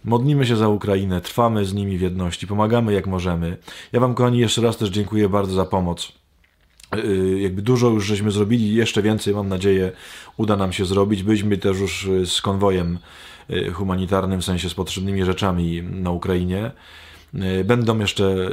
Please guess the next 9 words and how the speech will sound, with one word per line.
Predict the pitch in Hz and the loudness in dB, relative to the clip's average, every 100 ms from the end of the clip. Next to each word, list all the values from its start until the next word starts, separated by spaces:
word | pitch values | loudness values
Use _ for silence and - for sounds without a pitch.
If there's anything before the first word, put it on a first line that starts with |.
| 107 | -4
następne | 110 120 98 - 95 90 87 82 - | -6 -4 -4 -2 -4 -2 -4 -4 -6
dzięki | 95 90 98 | -6 -6 -4
temu, | 95 92 | -2 -2
że | 90 | -2
możecie, | 87 87 87 - 82 78 92 87 95 | -2 0 -2 -2 -6 -6 -8 -6 -4
y, | |
że | 92 | -2
nas | 92 | -2
wspieracie. | - - 92 80 - - | -2 0 0 0 -6 -14